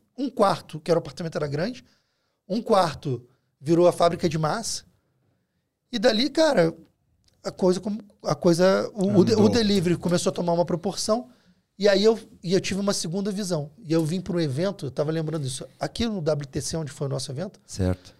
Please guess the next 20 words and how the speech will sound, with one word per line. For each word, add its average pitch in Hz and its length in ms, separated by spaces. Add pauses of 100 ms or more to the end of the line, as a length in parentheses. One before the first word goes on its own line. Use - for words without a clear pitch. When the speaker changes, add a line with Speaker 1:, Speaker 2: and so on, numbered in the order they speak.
(380)
Speaker 1:
Um 170 80
evento 185 340
de 165 120
marketing, 170 500
de 135 60
diferenciação 160 800
e - 20
tal, 180 120
porque 180 140
eu - 60
queria 190 180
aprender 190 480
a 190 140
fazer 160 240
marketing 160 400
pra 180 220
crescer 185 360
o 196 60
meu 202 100
delivery. 208 420